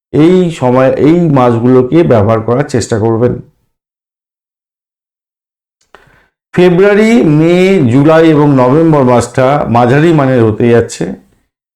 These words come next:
তো অ্যাভারেজ ফল পাবেন। তবে মার্চ, জুন, অক্টোবর এবং ডিসেম্বর মাসগুলো আপনার ক্ষেত্রে কিছুটা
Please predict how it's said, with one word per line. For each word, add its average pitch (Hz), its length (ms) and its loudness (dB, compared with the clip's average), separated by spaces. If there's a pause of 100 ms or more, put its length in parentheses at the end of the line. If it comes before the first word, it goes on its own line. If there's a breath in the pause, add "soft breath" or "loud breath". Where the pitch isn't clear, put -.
(160)
তো 147 60 0
অ্যাভারেজ 147 500 0
ফল 151 260 -2
পাবেন। 151 440 -2 (360)
তবে 147 220 2
মার্চ, 143 560 0 (260)
জুন, 156 340 0
অক্টোবর 151 560 0
এবং 139 280 0
ডিসেম্বর 139 460 0
মাসগুলো 123 640 0 (480)
আপনার 127 300 -2
ক্ষেত্রে 143 320 -4
কিছুটা 135 300 0